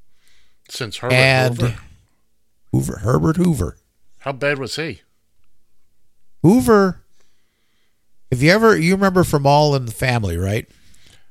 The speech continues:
Speaker 1: Boy, the way I
Speaker 2: Remember the lead-in?
Speaker 1: Yeah.
Speaker 2: "Mister We could use a man like Herbert
Speaker 1: Herbert
Speaker 2: Hoover
Speaker 1: Hoover
Speaker 2: again."
Speaker 1: again, yeah.
Speaker 2: Well,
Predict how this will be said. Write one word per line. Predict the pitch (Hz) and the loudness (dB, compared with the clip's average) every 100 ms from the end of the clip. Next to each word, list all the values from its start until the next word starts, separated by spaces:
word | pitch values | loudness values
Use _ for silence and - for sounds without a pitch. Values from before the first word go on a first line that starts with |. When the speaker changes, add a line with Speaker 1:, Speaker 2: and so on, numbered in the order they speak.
| - - | -20 -18
Speaker 1:
Boy, | 98 92 | -16 -14
the | 104 | -12
way | 117 120 127 | -10 -10 -2
I | |
Speaker 2:
Remember | 123 127 139 139 | 0 2 2 2
the | 123 | 2
lead-in? | 127 139 139 143 147 _ - | 2 2 2 -2 -4 _ -20
Speaker 1:
Yeah. | - 175 - - - _ - | -14 -14 -14 -20 -20 _ 2
Speaker 2:
"Mister | 147 - 151 | 2 4 6
We | 143 147 | 6 6
could | 139 135 | 4 2
use | 135 147 135 | 4 4 4
a | |
man | 127 131 139 139 | 2 2 4 2
like | 123 | 2
Herbert | 117 135 131 127 | 4 4 4 4
Speaker 1:
Herbert | |
Speaker 2:
Hoover | 135 139 | 4 4
Speaker 1:
Hoover | 139 135 127 | 6 4 4
Speaker 2:
again." | 127 131 | 2 2
Speaker 1:
again, | 113 101 - | 0 -8 -12
yeah. | 135 95 - _ _ _ _ - - - - - - - _ _ _ _ | -10 -10 -14 _ _ _ _ -20 -20 -20 -20 -20 -20 -20 _ _ _ _
Speaker 2:
Well, | 120 131 151 | 2 2 2